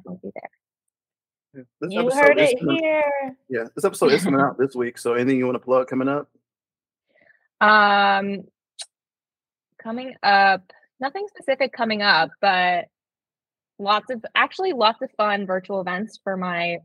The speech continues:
Speaker 1: for my wine tasting club. So make sure you're in the club, um, so that you don't miss out. 'Cause I always,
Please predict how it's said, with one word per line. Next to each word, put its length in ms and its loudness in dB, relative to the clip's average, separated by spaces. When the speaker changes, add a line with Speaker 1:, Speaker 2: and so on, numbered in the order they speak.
Speaker 1:
for 100 -6
my 160 -2
wine 260 -4
tasting 420 -8
club. 300 -2
So 480 0
make 180 -4
sure 140 0
you're 120 2
in 120 2
the 80 -2
club, 540 6
um, 600 -2
so 140 -12
that 160 -2
you 100 -6
don't 260 -2
miss 180 -6
out. 280 4
'Cause 120 -20
I 140 2
always, 320 0